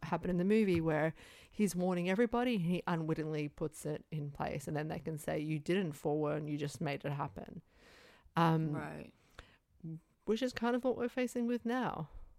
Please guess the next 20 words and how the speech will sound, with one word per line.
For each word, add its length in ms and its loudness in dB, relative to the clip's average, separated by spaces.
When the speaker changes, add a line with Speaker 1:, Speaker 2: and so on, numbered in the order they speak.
Speaker 1:
Um, 480 2
even 140 -2
Speaker 2:
Yeah, 280 6
Speaker 1:
though 60 4
we 60 2
Speaker 2:
that, 240 -2
it's, 180 -8
that's 300 -2
really, 300 0
yeah, 320 2
I'm 120 -2
sorry. 380 0
That's 260 -2
exactly 440 -2
what 160 -2
you 80 -2
just 180 -6
made 160 -4
me 140 -4
think 340 -2